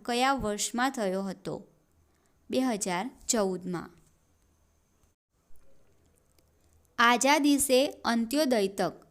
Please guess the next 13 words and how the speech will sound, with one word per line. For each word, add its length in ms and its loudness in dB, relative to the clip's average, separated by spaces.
યોજનાની 640 2
શરૂઆત 640 0
કોના 320 -2
દ્વારા 400 2
કરવામાં 600 -2
આવી? 440 -4
ગિરિરાજ 540 -2
સિંહ. 460 -4
પી 200 0
એમ 280 2
ઉજ્જવલા 540 0
યોજનાની 680 0
શરૂઆત 540 -2